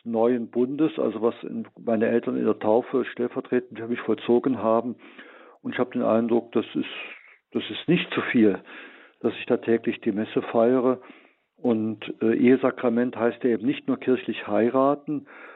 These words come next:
sondern Ehesakrament heißt ja, der Partner wird für mich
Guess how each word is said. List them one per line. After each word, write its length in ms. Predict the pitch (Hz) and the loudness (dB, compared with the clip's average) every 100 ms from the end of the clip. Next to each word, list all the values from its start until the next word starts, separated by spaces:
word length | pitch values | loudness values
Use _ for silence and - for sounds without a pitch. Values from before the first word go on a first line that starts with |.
| - | -8
sondern 220 | - 120 - | -2 -2 2
Ehesakrament 760 | 131 131 127 - 117 123 113 | 2 4 0 0 0 0 0
heißt 400 | 107 113 - - | 0 0 0 0
ja, 280 | 123 120 117 - _ _ _ - _ | 2 2 0 -8 _ _ _ -20 _
der 80 | 120 | -2
Partner 640 | - 110 127 - 160 131 | 0 0 0 0 -2 0
wird 220 | 127 143 - - | 0 -2 -6 -4
für 140 | 117 | -2
mich 260 | 107 147 | 0 -2